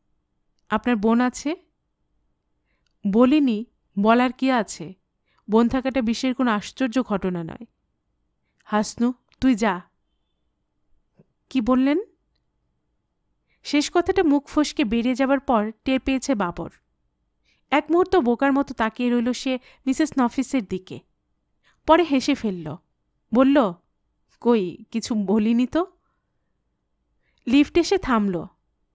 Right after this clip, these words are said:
দরজা খুলে গেল, যেন স্বপ্নলোকের দিকে। বাবরের মনে হল জনশূন্য জানে তারা এখন রয়েছে।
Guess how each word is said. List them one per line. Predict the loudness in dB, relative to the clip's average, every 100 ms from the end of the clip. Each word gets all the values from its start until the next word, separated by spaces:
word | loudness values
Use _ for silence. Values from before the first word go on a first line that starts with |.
| _
দরজা | 2 2 2 -2
খুলে | -2 -2 0
গেল, | -2 -6 -10 _ _ _ _ _
যেন | 0 2 2
স্বপ্নলোকের | 2 0 2 0 0 -2
দিকে। | -6 -10 -10 -18 _ _ _ _ _ _ _ _ _ 4
বাবরের | 6 8 6 6
মনে | 4 4
হল | 4 2 2 -2 _ _ _ _ -2
জনশূন্য | 4 4 4 2 2 4
জানে | 2 2 0
তারা | -2 -2 -4
এখন | 0 0
রয়েছে। | 0 -2 -8 -16